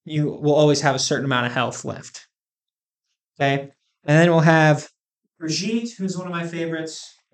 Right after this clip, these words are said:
She is an-, another knight.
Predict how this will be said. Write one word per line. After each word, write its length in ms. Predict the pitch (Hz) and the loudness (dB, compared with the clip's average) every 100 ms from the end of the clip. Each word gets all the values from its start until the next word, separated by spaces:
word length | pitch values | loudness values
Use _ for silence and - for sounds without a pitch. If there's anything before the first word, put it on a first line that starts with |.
| _ _ _ _ _ _ _ _ _ _ _ 160 _ _ _ _ _ _ _ _ | _ _ _ _ _ _ _ _ _ _ _ _ _ _ _ _ _ _ _ _
She 420 | - 185 180 180 | -10 -4 -2 -2
is 560 | 170 160 156 151 - _ _ _ _ - | -2 -2 -2 -4 -10 _ _ _ _ -12
an-, 360 | 185 160 165 | -2 0 0
another 380 | 165 160 180 320 | -2 -2 0 -2
knight. 480 | 170 127 143 - - | -4 -4 -6 -10 -14